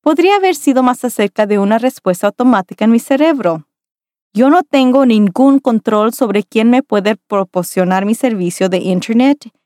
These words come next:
y yo lo sé. Ellos también lo saben.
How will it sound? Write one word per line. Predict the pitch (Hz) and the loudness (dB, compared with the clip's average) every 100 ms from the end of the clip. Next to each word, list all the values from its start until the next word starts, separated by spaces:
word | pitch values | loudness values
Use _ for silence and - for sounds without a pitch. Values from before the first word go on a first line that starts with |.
| _ - | _ -2
y | 254 | 0
yo | 269 | 2
lo | 285 294 | 2 0
sé. | - 311 220 - _ _ _ _ _ _ - | 0 -2 -2 -6 _ _ _ _ _ _ -2
Ellos | 254 254 262 | 0 2 0
también | - 226 214 254 269 | 0 0 2 4 4
lo | 208 | 2
saben. | 190 185 190 180 175 156 | 0 -2 -2 -4 -4 -8